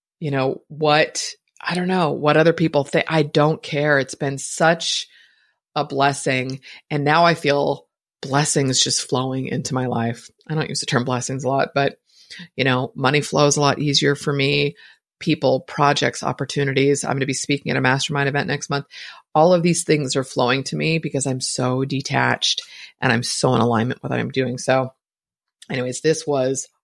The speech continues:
wordy. Oh, over an hour today. Wow. I am actually off to see a movie with my daughter.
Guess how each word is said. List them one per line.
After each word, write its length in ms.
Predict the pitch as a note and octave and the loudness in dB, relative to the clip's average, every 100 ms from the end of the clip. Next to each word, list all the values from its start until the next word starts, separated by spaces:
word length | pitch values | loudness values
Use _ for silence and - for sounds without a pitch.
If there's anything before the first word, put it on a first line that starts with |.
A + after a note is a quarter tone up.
| - | -12
wordy. 600 | - G#4 G#4+ G4 F#4 F#4+ | -4 0 2 4 2 2
Oh, 240 | - B4+ A#4 - | 4 4 2 -4
over 180 | G#3 A3+ | -4 -4
an 60 | |
hour 240 | G3 A#3+ A#3 | -4 -4 -6
today. 200 | C#3 C#3 | -6 -4
Wow. 280 | F3 D#3 - - - - - | -4 -4 -10 -20 -20 -12 -2
I 120 | E4 | 0
am 120 | F4 | 2
actually 320 | C4 - A3 | 2 4 4
off 220 | G3 F#3+ | 4 4
to 80 | - | -2
see 400 | F3 F3 D#3+ D#3 | -4 -2 0 0
a 60 | C3+ | 0
movie 260 | D#3 D#3+ D#3+ | -2 0 2
with 180 | D3+ | 0
my 120 | D3+ D3+ | 0 4
daughter. 360 | G#3 D4+ F#4+ | 4 4 2